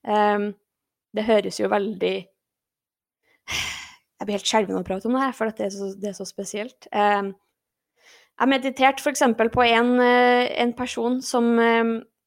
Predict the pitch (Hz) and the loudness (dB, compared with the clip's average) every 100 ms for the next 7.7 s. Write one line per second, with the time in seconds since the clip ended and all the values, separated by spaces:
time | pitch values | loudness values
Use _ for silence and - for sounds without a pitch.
0 | _ - 226 - 220 233 233 220 220 - | _ -12 -10 -8 -6 -6 -6 -6 -8 -4
1 | 202 208 202 202 208 202 196 208 202 190 | -2 -2 -4 -4 -4 -4 -4 -2 0 -2
2 | 180 185 185 185 185 185 196 208 202 - | -2 -4 -6 -6 -6 -6 -8 -6 -8 -6
3 | 202 202 190 190 - 202 285 _ _ - | -6 -6 -6 -12 -8 -6 -6 _ _ -6
4 | 214 214 214 208 208 214 214 202 202 202 | 0 2 2 0 -2 -4 -4 -4 -4 -6
5 | 196 190 185 202 254 226 208 - - 202 | -8 -8 -6 -6 -6 -6 -6 -8 -6 -4
6 | 180 165 170 185 180 190 208 202 269 _ | -4 -6 -10 -10 -12 -14 -12 -12 -12 _
7 | - 208 202 196 202 202 202 | -10 -6 0 2 2 2 0